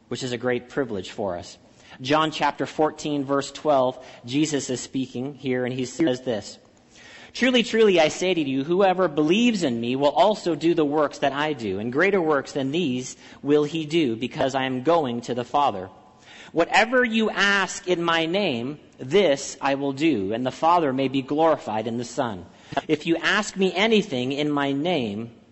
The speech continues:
I will do it." John sixteen twenty-three, "In that day you will ask of me nothing. Truly I say to you, whatever you ask the Father in my name, he will give it you. Until now you have asked nothing in my name. Ask and you will receive,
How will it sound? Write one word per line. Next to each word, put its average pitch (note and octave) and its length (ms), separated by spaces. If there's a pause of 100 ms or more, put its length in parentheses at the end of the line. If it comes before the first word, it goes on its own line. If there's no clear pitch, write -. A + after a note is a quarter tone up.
I B2 140
will B2 160
do C3 220
it." F#2+ 160 (760)
John C#3 240
sixteen C#3 480
twenty-three, C#3 640 (840)
"In B2+ 140
that D3 260
day D#3+ 180
you D#3 180
will D3+ 120
ask D#3+ 300
of F3 80
me F#3 140
nothing. F3+ 360
Truly E3+ 400
I E3+ 120
say F#3+ 320
to F3 60
you, G#2+ 180 (240)
whatever E3 260
you F3 140
ask E3+ 260
the F3+ 80
Father F3+ 460
in E3+ 160
my E3+ 180
name, C#3+ 340
he D3+ 140
will D3 140
give E3 220
it C#3 100
you. A2 240
Until D3+ 260
now D3 220
you C#3 160
have A#2+ 100
asked A#2+ 280
nothing C#3+ 380
in G2 120
my G2 160
name. F#2+ 280 (480)
Ask E3 500
and C#3+ 140
you D3+ 140
will C#3 200
receive, B2 720